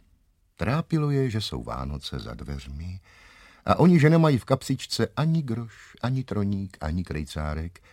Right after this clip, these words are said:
za který by mohli pořídit jeden druhému něco pro potěšení.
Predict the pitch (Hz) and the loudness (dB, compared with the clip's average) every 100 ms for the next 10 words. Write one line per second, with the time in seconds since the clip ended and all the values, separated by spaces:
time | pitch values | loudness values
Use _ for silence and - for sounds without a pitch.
0 | _ _ - 110 104 - 107 95 95 98 | _ _ -2 0 2 2 0 2 2 2
1 | 95 92 - 90 87 82 82 80 - 69 | 0 0 -2 -2 -2 -4 -4 -6 -8 -8
2 | 76 90 113 104 87 80 80 92 90 85 | -6 -6 -6 -4 -4 -2 -4 -4 -4 -8
3 | - 95 76 - - - - 60 64 58 | -10 -12 -12 -12 -12 -12 -12 -14 -14 -16
4 | 57 | -18